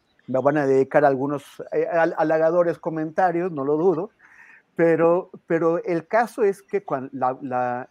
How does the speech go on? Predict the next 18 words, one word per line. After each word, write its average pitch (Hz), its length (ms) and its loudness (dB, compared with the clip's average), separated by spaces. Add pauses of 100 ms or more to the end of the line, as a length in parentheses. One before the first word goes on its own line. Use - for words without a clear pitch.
(140)
an-, 135 240 -12
anterior 151 400 -6
aspiración 156 840 -6 (360)
de, 147 340 -2 (160)
de 135 180 -8
Gerardo 143 520 -4
fue, 147 420 -6 (440)
eh, 135 200 -10
ser 147 340 -4
pres-, 156 280 -6
presidente 139 540 -6
de 147 60 0
la 120 120 -6
Cámara 131 340 -8
de 135 80 -6
Diputados 143 640 -6 (480)
en 135 180 -4
la, 127 160 2